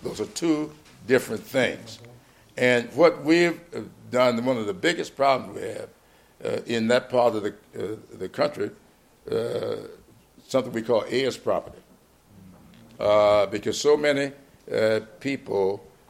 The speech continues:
uh, have passed away, leaving, uh, no will, and in some ways, uh, just leaving the land, um, to children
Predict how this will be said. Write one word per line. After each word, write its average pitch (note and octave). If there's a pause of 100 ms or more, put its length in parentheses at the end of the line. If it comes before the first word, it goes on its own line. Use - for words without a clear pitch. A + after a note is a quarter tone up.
(140)
uh, G2+ (100)
have G2+
passed A#2+
away, G2 (580)
leaving, G#2+ (520)
uh, G2 (160)
no A#2
will, A2 (760)
and G#2
in G2+ (220)
some B2+
ways, G#2+ (560)
uh, - (1300)
just B2
leaving A#2
the G2
land, A2 (1080)
um, G2+ (120)
to G#2
children A2+